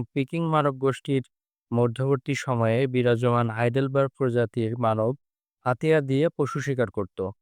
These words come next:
পশুর ছাল পোশাক হিসেবে ব্যবহার করত, তবে তারা গরম আবহাওয়ার জন্য পোশাক ব্যবহারের প্রয়োজন বোধ করত না। অনুরূপভাবে উনিশশো সাতচল্লিশ সালে ফ্রান্সের ক্লারেন্টে ফন্টেচেভায় আধা মানব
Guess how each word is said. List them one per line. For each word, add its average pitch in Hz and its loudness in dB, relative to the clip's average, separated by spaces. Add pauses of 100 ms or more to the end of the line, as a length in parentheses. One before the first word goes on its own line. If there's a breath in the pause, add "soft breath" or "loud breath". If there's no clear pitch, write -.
(300)
পশুর 147 0
ছাল 123 2 (100)
পোশাক 135 -4
হিসেবে 127 -2
ব্যবহার 113 0
করত, - -4 (480)
তবে 160 4
তারা 147 6
গরম 123 4 (100)
আবহাওয়ার 123 2
জন্য 139 0 (280)
পোশাক 147 0
ব্যবহারের 127 2
প্রয়োজন 120 0
বোধ 110 0
করত 113 -6
না। 98 -4 (320)
অনুরূপভাবে 165 2
উনিশশো 143 0
সাতচল্লিশ 156 -2
সালে 123 0 (560)
ফ্রান্সের 147 0
ক্লারেন্টে 139 0 (540)
ফন্টেচেভায় 147 0 (100)
আধা 135 2
মানব 139 2